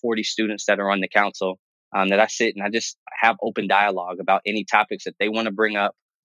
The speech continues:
topics that I'm working on and wrestling with, with my team, both at the district level as well as at the high school level or the building level,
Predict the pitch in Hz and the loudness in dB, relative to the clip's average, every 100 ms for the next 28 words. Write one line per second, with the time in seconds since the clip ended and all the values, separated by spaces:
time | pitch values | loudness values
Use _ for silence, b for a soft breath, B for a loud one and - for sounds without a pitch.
0 | - 110 107 - 95 101 107 107 - 104 | 0 2 0 -6 -2 0 2 0 0 0
1 | 101 101 92 92 98 - 98 95 98 - | 2 2 0 0 0 0 -2 2 0 0
2 | 90 - 101 107 - 117 107 107 101 _ | -6 -2 2 2 0 -4 -4 -6 -12 _
3 | _ - 107 - - 90 123 - - 123 | _ 0 0 0 -6 0 0 0 2 4
4 | 117 110 98 98 98 95 _ - - 104 | 4 2 0 2 2 0 _ -2 0 0
5 | - 98 95 98 87 98 - - 98 90 | -2 -2 2 2 0 -14 -12 -2 -2 -2
6 | - _ - 92 123 127 113 104 107 101 | -10 _ -12 2 4 6 4 4 6 4